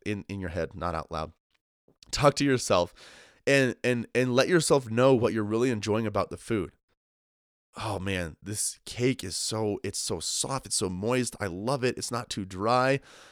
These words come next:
Um, the frosting is just the right amount of frosting. The texture is wonderful. Tell yourself what you're supposed to enjoy with this food, and mentally you will enjoy it a lot more.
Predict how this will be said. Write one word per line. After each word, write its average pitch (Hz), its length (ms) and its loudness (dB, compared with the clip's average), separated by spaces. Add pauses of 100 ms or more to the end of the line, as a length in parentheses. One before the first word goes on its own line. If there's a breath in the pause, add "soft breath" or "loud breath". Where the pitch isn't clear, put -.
(140 loud breath)
Um, 107 360 0
the 117 120 -6
frosting 123 500 -2
is 98 140 -4
just - 360 0
the 110 60 -6
right 101 180 0
amount 95 220 -4
of 80 80 -8
frosting. 104 560 -2
The 85 80 -8
texture 113 480 -2
is 80 120 -8
wonderful. 113 540 -2 (280 loud breath)
Tell 170 320 8
yourself 113 720 0 (300 soft breath)
what 139 280 4
you're 185 100 0
supposed 147 480 0
to - 140 -2
enjoy 135 360 2
with 131 160 -2
this 120 160 -6
food, 127 400 2 (340 loud breath)
and 139 140 -2
mentally 151 400 0
you 131 140 0
will 139 120 2
enjoy 139 380 2
it 160 80 0
a 120 60 2
lot 120 240 2
more. 135 380 -2